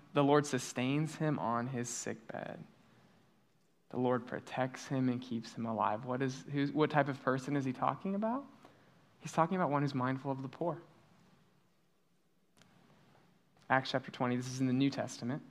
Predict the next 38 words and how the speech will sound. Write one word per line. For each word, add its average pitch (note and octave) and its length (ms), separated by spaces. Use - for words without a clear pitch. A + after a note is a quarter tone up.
And B2 120
it B2 60
says B2+ 200
this, C3 200
"This B2+ 120
is B2+ 60
in B2+ 100
all C#3+ 480
things C3 560
I A#2 120
have B2 140
shown D3+ 400
you, A#2+ 220
that C3+ 140
by B2+ 120
working C3 420
hard D3+ 440
in B2 140
this B2+ 260
way B2+ 160
we B2 120
must B2+ 360
keep C#3+ 320
the F3+ 100
weak, C3 440
we D#3 40
must C#3+ 140
help D#3 260
the D3 100
weak B2 260
and B2 100
remember C3 320
the E3 100
words C3 360
of C3 80
our B2+ 100
Lord B2+ 280
Jesus, C3 640